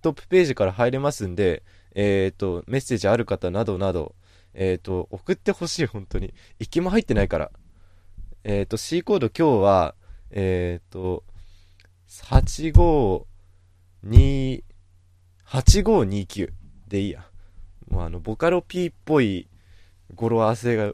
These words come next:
をパッと思いつかなかったんで、あの、ぼ-、棒の八だけ合わせました。それだけね。えーと、今日の放送回に関しての、えーと、メッセージは、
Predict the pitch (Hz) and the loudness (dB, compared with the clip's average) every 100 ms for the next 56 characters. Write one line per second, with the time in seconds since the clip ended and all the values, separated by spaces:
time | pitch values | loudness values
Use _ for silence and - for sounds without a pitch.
0 | - 98 95 - 165 - 92 110 120 - | -8 -14 -14 -14 -14 -6 -4 -4 -6 -8
1 | - 139 120 101 85 _ 82 78 80 73 | -8 -6 -6 -8 -16 _ -16 -14 -16 -18
2 | _ - - - 104 95 85 147 180 120 | _ -20 -20 -8 -4 -4 0 2 2 -2
3 | 113 175 165 101 - - 151 131 - 123 | -2 0 0 -2 -4 -8 -4 -6 -2 -2
4 | 104 110 82 85 - - _ _ _ _ | -2 -8 -14 -16 -20 -20 _ _ _ _
5 | _ _ _ - 127 127 127 117 123 - | _ _ _ -6 -2 -2 -2 -6 -6 -4
6 | 110 110 104 98 95 87 - 90 - 202 | 2 2 4 2 0 -4 -4 -6 0 2
7 | 180 160 123 98 87 - 131 127 139 107 | 2 0 0 -2 -4 -4 -4 -2 -2 -2
8 | 92 - 131 - 131 143 101 - - _ | -2 -2 -4 -4 -2 2 0 -2 -16 _
9 | 104 101 95 101 110 127 107 87 90 82 | -2 0 -2 -4 -6 -2 -4 -2 0 0
10 | 76 | -2